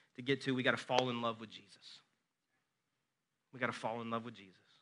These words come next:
We gotta be grateful for all that we have. We've gotta love people the way that God loves them.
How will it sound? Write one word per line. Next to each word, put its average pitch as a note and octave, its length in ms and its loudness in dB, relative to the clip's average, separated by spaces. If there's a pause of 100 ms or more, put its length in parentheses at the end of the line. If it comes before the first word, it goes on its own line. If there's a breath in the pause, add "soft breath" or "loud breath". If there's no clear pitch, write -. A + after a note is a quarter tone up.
(140)
We C3 60 -2
gotta C3+ 140 4
be B2+ 80 0
grateful C3+ 420 4
for C3+ 160 0
all C3+ 140 6
that C3+ 80 2
we A#2 80 -6
have. D#3 400 2 (480 soft breath)
We've B2+ 120 0
gotta A#2+ 160 6
love C3+ 280 6
people D3+ 280 -4
the C#3+ 80 -2
way C#3+ 140 4
that C#3 120 2
God C3 220 6
loves C#3+ 300 6
them. D3+ 300 2